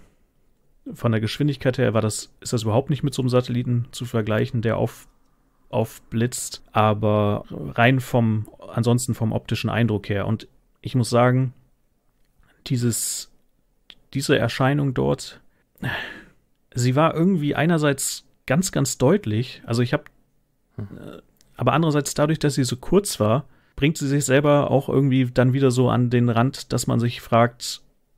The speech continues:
Speaker 1: ob man das wirklich gesehen hat. Es ist <laughs> wirklich, vielleicht merkt man, mir,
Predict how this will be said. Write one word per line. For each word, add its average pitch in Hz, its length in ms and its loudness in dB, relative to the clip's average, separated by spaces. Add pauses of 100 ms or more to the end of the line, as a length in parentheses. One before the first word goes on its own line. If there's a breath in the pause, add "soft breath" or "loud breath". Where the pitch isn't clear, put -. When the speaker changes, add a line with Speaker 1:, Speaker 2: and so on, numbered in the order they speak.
Speaker 1:
ob - 160 -4
man 117 140 2
das 117 140 -2
wirklich 120 340 0
gesehen 110 360 2
hat. 92 240 -6 (1400 soft breath)
Es 127 120 -2
ist - 280 -4
<laughs> 131 420 0
wirklich, - 540 -2 (1600 loud breath)
vielleicht - 400 -2
merkt 135 200 0
man, 113 160 4
mir, 117 200 2